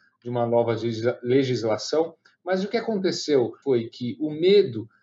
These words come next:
do paciente em se deslocar e comparecer a uma organização de saúde que possivelmente estivesse mais exposta à contaminação pela sars cov dois, faz com que ele procure outras formas de interagir com seu médico,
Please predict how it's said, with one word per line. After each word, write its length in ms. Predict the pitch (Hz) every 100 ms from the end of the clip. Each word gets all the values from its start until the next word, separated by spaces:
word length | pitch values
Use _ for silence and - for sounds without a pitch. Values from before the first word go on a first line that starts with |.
| _ _
do 160 | 135
paciente 760 | 147 139 - 151 131 123 104 123
em 60 |
se 200 | 120 139
deslocar 800 | 127 123 160 143 - 135 110 - _ _ _
e 360 | 131 135 131 - -
comparecer 760 | 151 139 160 135 - 170 185
a 60 | 147
uma 120 | 131
organização 440 | 127 127 123 131
de 100 | 123
saúde 420 | - 120 127 123
que 80 | -
possivelmente 1040 | 120 123 - 185 180 139 131 123 113 104 _ _ _
estivesse 640 | 123 - 127 127 127 131
mais 240 | 131 139 127
exposta 720 | 123 _ 135 127 131 - - _ _ _
à 240 | 120 120 120
contaminação 1000 | 147 151 147 131 127 113 - 147 143
pela 220 | 123 110 107
sars 300 | 123 113 -
cov 240 | 110 104
dois, 560 | 95 156 170 - - _ _ _ _ _ 160
faz 220 | 165 165
com 180 | 180 -
que 80 |
ele 120 | 180 175
procure 500 | 175 170 180 185 156
outras 480 | 175 190 196 165
formas 360 | - 156 160 165
de 80 | 175
interagir 440 | 185 180 151 180
com 100 | 190
seu 220 | 190 208
médico, 580 | 185 147 170 170 - 208